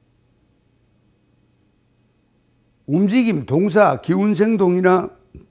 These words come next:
어떤 움직임은 명사가 없어도 가능한 겁니다.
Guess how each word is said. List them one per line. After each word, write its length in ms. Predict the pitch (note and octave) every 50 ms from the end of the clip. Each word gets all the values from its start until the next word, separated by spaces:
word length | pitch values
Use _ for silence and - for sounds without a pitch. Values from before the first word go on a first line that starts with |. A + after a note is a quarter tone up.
| _ _
어떤 260 | _ G3+ F#3+ - A#3 F#3
움직임은 880 | D#3+ D3+ E3 F3 F#3+ A3+ G#3 G3+ G#3 G3+ F#3 F#3+ G3+ G3+ F#3+ D#3+ - _ _ _ _ _ - _ _ _ _ _ _ _ _ _ _ _ _ _ _ _ _ - _ _ _ _ _ _ _
명사가 440 | C3 C#3+ D#3+ F3+ E3+ G#3 A3+ A3 G3+
없어도 360 | E3+ C#3+ B2 - F3+ - D3
가능한 320 | - B2 B2 B2+ C3+ C3
겁니다. 340 | A2+ A2 G#2+ A#2 G#2+ F#2+